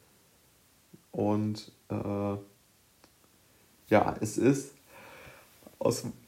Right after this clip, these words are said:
aus meiner Sicht nicht, ähm, äh,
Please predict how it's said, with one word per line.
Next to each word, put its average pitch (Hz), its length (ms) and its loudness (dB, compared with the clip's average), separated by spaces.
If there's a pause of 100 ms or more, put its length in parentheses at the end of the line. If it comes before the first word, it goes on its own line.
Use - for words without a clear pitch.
(140)
aus 117 300 12
meiner 127 400 8
Sicht 117 340 -4
nicht, 135 480 -2
ähm, 110 420 4 (300)
äh, - 140 -4